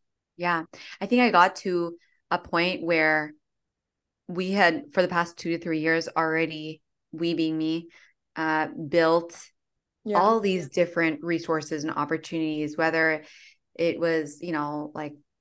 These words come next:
Speaker 1: the podcast or, like, just the content or our membership, our discussion circles, our workshops, our events, our, our, like, national, like, pop-ups and meetups and all these things happening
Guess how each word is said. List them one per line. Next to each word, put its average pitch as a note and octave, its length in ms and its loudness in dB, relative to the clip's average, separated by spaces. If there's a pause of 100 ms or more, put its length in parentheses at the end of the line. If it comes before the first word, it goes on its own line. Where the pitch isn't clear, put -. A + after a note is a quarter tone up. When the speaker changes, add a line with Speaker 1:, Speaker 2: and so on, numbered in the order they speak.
(140)
Speaker 1:
the B3 260 0
podcast G#3 880 4
or, G#3 320 4
like, F#3+ 180 -2
just G#3 160 -10
the B3 80 -4
content B3 720 0
or F3+ 200 -2
our G#3 280 2
membership, A3 540 -2
our F#3+ 400 4
discussion A3+ 560 -4
circles, F3+ 460 -2
our G3+ 120 -2
workshops, A3 680 4
our G3+ 220 6
events, G#3 540 0
our, F3+ 260 2 (460)
our, G3+ 260 6
like, F#3+ 240 2
national, G#3+ 1000 -2 (280)
like, - 220 -10 (380)
pop-ups G3 580 6
and G3 200 0
meetups F#3+ 680 4
and F3+ 360 -4
all G#3 260 4
these A3 280 -4 (280)
things F3+ 280 -6
happening E3+ 680 -2